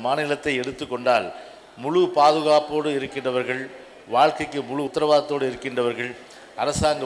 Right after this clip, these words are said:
ஊழியர்கள் மட்டும்தான். வேறு யாருக்கும் இத்தகைய பாதுகாப்பு கிடையாது, இத்தகைய உத்தரவாதம் கிடையாது.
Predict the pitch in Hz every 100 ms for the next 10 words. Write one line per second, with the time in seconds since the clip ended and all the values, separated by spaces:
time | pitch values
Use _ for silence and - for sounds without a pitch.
0 | 120 135 131 123 110 113 135 123 120 95
1 | - - - - - 127 135 127 127 156
2 | 147 165 143 135 139 135 120 117 135 139
3 | 131 131 135 - 123 123 110 95 - -
4 | - - 127 - 139 135 123 - 165 160
5 | 156 151 151 - - - - - - 127
6 | 147 139